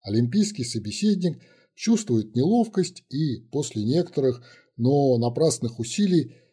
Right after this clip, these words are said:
затемнить вопрос софизмами принужден, в конце концов, отказаться от самого положения. Тогда Сократ добродушно приводит другой факт, который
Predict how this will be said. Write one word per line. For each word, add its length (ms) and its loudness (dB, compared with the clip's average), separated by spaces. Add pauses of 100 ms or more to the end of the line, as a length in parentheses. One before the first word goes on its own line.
(120)
затемнить 680 2
вопрос 440 0
софизмами 800 0 (360)
принужден, 800 2 (220)
в 60 -20
конце 300 -2
концов, 480 -4 (120)
отказаться 1000 0
от 200 -4 (640)
самого 540 4
положения. 760 -2 (500)
Тогда 320 -2
Сократ 500 -2 (160)
добродушно 600 -4
приводит 480 0
другой 420 6
факт, 460 -6 (360)
который 540 2